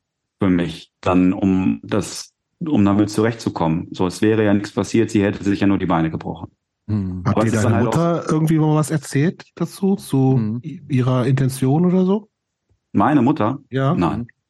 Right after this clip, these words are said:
Speaker 1: Meine Mutter ist
Speaker 3: Das
Speaker 1: bis
Speaker 3: war
Speaker 1: heute nicht ganz, die läuft bis heute nicht rund. Da ist mit Gesprächen nichts wirklich.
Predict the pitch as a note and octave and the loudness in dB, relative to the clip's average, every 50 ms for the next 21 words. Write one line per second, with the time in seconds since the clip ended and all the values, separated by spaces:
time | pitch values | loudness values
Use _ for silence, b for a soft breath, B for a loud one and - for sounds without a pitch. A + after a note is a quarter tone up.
0 | _ - - - F#2 G2 G#2 G2+ G#2+ G2+ F#2+ F#2 F#2+ A2+ G#2 - B2+ B2+ C#3+ B2 | _ -2 0 2 4 4 4 4 4 2 0 0 0 -2 -2 0 0 -2 0 0
1 | G2 F2+ E2+ F2 G#2 - - - - - - - - E2+ E2 D#2 - - - - | 0 0 -2 -2 -6 -6 -4 -2 -2 -2 -2 -2 -2 -2 -2 -2 -4 -8 -12 -14
2 | - - _ _ _ _ _ _ _ _ _ _ _ _ _ _ - F2+ F2 F#2+ | -16 -20 _ _ _ _ _ _ _ _ _ _ _ _ _ _ -2 -2 0 0
3 | F#2+ - - D#2+ E2+ G#2 G2+ F#2 E2+ E2+ D#2+ D#2 - - E2 D#2 D#2+ - - - | -2 -4 -4 -4 -2 -2 0 0 0 -2 -2 -4 -6 -6 -6 -6 -6 -8 -14 -20
4 | _ _ - F2 E2+ E2 D2+ - - - F#2 - - - - - - F#2+ F2+ E2 | _ _ -6 -4 -4 -4 -6 -6 -6 -6 -6 -4 -4 -8 -8 -6 -6 -6 -4 -4
5 | - F#2 - - - - - - - - - - | -4 -4 -4 -6 -6 -8 -8 -8 -8 -12 -16 -18